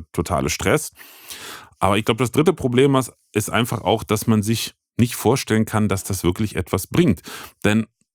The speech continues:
ein Podcast, das hatte ich ja schon mal in einer anderen Folge erzählt, ist definitiv ein Marathonlauf und kein Sprint. Also es gibt so die Pi mal Daumen Faustregel, dass man auf jeden Fall das erste Jahr durchhalten muss, denn die meisten Podcaster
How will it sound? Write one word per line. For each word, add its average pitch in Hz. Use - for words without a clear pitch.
ein 95
Podcast, 143
das -
hatte 101
ich -
ja 98
schon 104
mal 98
in 67
einer 80
anderen 113
Folge 110
erzählt, 98
ist -
definitiv 117
ein 90
Marathonlauf 98
und 104
kein 90
Sprint. 123
Also 92
es -
gibt -
so 90
die 80
Pi 123
mal 95
Daumen 110
Faustregel, 113
dass 92
man 110
auf 95
jeden 120
Fall 110
das 95
erste 104
Jahr 87
durchhalten 90
muss, 117
denn 95
die 95
meisten 87
Podcaster 92